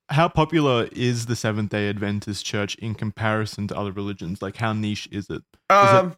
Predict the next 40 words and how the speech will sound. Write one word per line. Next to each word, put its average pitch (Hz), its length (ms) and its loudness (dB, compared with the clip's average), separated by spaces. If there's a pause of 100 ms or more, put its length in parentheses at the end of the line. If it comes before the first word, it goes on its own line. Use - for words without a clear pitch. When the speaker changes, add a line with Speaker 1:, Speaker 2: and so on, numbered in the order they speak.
Speaker 1:
up 117 220 0
there 139 220 2
as 131 240 0
one 123 100 -2
of 113 80 -2
the 113 60 -2
more 107 240 -2
popular 104 420 -2
denominations? 104 840 -2 (160)
Speaker 2:
Uh, 240 360 10
I 208 60 6
mean, 214 160 6
it's 196 160 0
definitely 190 320 6
part 160 220 6
of - 80 -6
Christianity. 123 840 0 (340)
I 180 100 8
wouldn't 262 300 2
say 202 160 6
it's - 160 0
one 160 160 4
of 127 100 -4
the 135 160 2
more 147 220 4
popular. 151 580 2
I'd 127 120 0
say 147 120 2
the 123 100 -4
most 123 260 -2
popular 113 680 0
are, 104 420 0
within 117 360 -2
Protestant 104 600 0
belief 101 500 -4
are 101 200 0
things 101 320 -4
like, 95 260 -2
you 98 60 -8
know, 82 200 -6